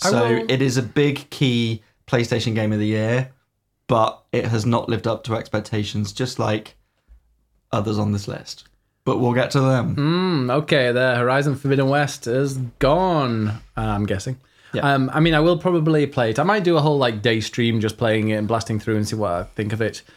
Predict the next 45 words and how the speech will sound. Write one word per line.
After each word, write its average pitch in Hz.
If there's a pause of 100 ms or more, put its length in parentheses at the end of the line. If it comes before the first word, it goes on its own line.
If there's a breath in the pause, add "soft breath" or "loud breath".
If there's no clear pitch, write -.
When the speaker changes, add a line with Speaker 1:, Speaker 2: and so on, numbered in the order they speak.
(160 soft breath)
Speaker 1:
because 131
I 123
do 120
have, 110
uh, 98
the 92
P 113
S 101
V 107
R 92
two 95
coming 101
in 92
February, 90
so 95
I 104
will 101
try 113
out 98
that -
Call 113
Speaker 2:
Show 98
Speaker 1:
of 95
the 95
Speaker 2:
off. 95
Speaker 1:
Mountain. 98 (500)
Yeah. 110 (320)
Well, 151
I'll 170
put 196
it -
on 107
stream. 190 (180)
Speaker 2:
I, 160
th-, -
that's 202
the 190
thing. 117
Call, 190
uh, 160
Call 202
of 180
the 170
Mountain, 131
Speaker 1:
Hmm. 143